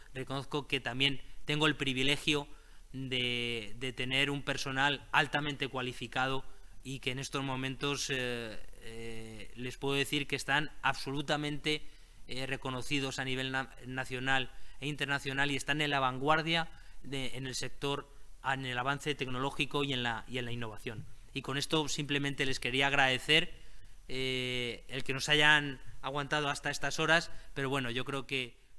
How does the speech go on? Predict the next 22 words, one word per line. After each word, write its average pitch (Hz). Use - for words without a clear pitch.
eh, 127
lo, 143
la, 139
mi, 139
mi 139
charla 156
seguro 156
que 156
no, 185
pero 135
toda 156
la 156
visita 151
de, 131
del 143
edificio 151
y 139
el 143
cómo 156
hemos 151
disfrutado 139
con, 131